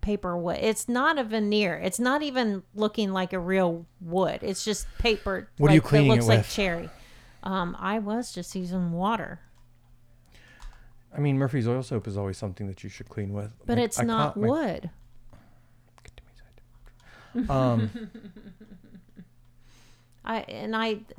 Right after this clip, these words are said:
Speaker 1: that just drives me crazy. Like, I wanna be able to use, like, wood cleaner, but it's not wood. It, it's so, I don't know. I, I'm frustrated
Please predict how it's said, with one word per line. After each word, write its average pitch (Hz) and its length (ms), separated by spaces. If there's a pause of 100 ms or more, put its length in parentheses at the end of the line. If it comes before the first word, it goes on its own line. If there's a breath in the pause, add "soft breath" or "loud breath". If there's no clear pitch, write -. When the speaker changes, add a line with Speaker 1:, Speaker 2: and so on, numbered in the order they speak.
Speaker 1:
that 202 240
just - 260
drives 170 340
me 170 80
crazy. 156 580 (180)
Like, 180 260 (440 soft breath)
I 208 120
wanna 233 280
be 220 140
able 196 140
to 185 60
use, 190 340
like, 196 180 (560)
wood 196 340
cleaner, 170 520 (180)
but 226 160
it's 220 180
not 226 280
wood. 202 300 (220)
It, 220 300
it's - 280
so, 220 260 (840)
I 226 120
don't 196 180
know. 170 220 (200)
I, 233 280
I'm 220 180
frustrated 208 720